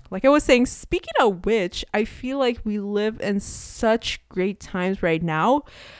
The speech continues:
and specifically being s-, like, hardcore fans of combat sports and specifically mixed martial arts, I feel like we're just so blessed and, uh, we're so lucky to be living, um, in,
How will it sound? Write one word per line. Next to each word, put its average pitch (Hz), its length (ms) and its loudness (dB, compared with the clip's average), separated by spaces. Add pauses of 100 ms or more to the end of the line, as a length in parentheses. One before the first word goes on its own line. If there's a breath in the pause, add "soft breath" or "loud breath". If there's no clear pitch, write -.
(180 loud breath)
and 214 300 2
specifically 302 680 2
being 254 300 2
s-, - 320 0 (240)
like, 220 240 0
hardcore 226 540 2
fans 190 420 2
of 185 300 0
combat 202 400 0
sports 240 340 0
and 190 140 -2
specifically 285 760 0
mixed 220 260 0
martial 185 320 0
arts, 170 380 0
I - 40 -14
feel - 140 -8
like 240 160 0
we're 196 80 4
just - 240 -2
so 208 160 6
blessed 175 680 2 (480 loud breath)
and, 175 800 4
uh, 165 260 6
we're 180 120 4
so - 240 6
lucky 202 640 2
to 196 120 -2
be 185 140 -6
living, 175 640 2 (380 loud breath)
um, 170 360 4
in, 185 240 2